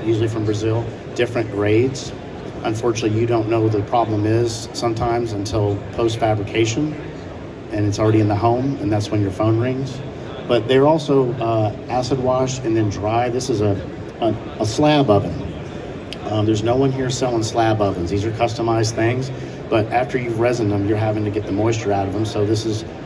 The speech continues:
where they do it. Um, and they're mesh backed. If you look at the mesh, remember, uh, some of your mosaics would just have a mesh back, but most of these have a complete fiberglass back.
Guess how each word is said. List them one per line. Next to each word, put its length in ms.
where 140
they 100
do 180
it. 120
Um, 480
and 80
they're 140
mesh 320
backed. 500
If 100
you 100
look 180
at 80
the 80
mesh, 400
remember, 440
uh, 220
some 240
of 60
your 80
mosaics 520
would 80
just 140
have 160
a 60
mesh 340
back, 320
but 100
most 240
of 80
these 220
have 160
a 60
complete 340
fiberglass 720
back. 280